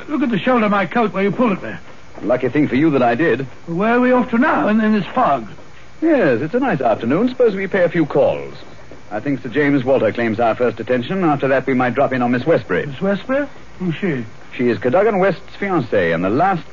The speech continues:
Speaker 2: person to see him alive.
Speaker 1: Holmes, we seem to be going around in circles. We've accomplished absolutely nothing so far except to get to, to get ourselves nearly annihilated in the underground. After all, it's perfectly obvious that the young man had a quarrel with someone, in all probability the agent,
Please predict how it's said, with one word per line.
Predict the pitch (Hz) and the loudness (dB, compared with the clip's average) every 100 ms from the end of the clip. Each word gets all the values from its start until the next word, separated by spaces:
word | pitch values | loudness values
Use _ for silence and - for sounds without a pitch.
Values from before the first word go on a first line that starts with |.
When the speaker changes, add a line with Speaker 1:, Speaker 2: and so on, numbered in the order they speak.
| - | 0
Speaker 2:
person | 165 110 143 160 | 0 0 -4 -4
to | 107 | -4
see | 147 | -2
him | 139 135 | -2 -2
alive. | 131 127 90 69 67 - - - | 0 0 0 -2 -4 -10 -16 -8
Speaker 1:
Holmes, | 175 190 170 165 | -6 -2 -2 -2
we | 269 233 | 0 -2
seem | - 226 185 | 0 -2 0
to | |
be | 190 | 0
going | 185 196 190 | 2 2 2
around | 185 185 185 185 | 2 2 2 0
in | 175 - | -2 -2
circles. | 233 175 120 107 107 - - - - - - | 0 0 -4 -12 -12 -16 -18 -18 -16 -14 -6
We've | 165 | -4
accomplished | 165 233 226 214 - | 0 -2 -2 -4 -2
absolutely | 294 - 285 269 - | -4 -4 -4 -2 0
nothing | 226 185 185 | 0 0 -2
so | 151 170 | -4 -2
far | 156 240 | 0 0
except | 190 220 | 0 -6
to | 196 | -4
get | 214 196 | -4 0
to, | 208 - - - | -2 -2 -10 -8
to | |
get | 185 | -2
ourselves | 233 220 247 202 | 0 2 2 2
nearly | 247 247 | 4 4
annihilated | 240 254 220 165 165 | 4 4 2 0 -2
in | 190 | 0
the | 220 | 0
underground. | 180 127 107 98 95 - - - - - - | 0 -4 -8 -10 -12 -16 -18 -18 -18 -18 -10
After | 160 160 208 | -6 -4 0
all, | 247 | 0
it's | 196 | 0
perfectly | - 185 160 180 | 0 -2 0 0
obvious | 202 254 - | 2 0 -4
that | 170 | -2
the | |
young | 190 226 | 0 2
man | 240 254 | 2 4
had | 220 | 2
a | |
quarrel | 156 156 151 | 0 0 0
with | 147 139 | -2 -4
someone, | 143 165 247 285 - - - - | -4 -2 -4 -6 -14 -16 -16 -6
in | 165 | 0
all | 180 | 0
probability | 156 185 202 214 226 | 2 0 2 0 2
the | 240 | 2
agent, | 233 180 147 | 2 0 -6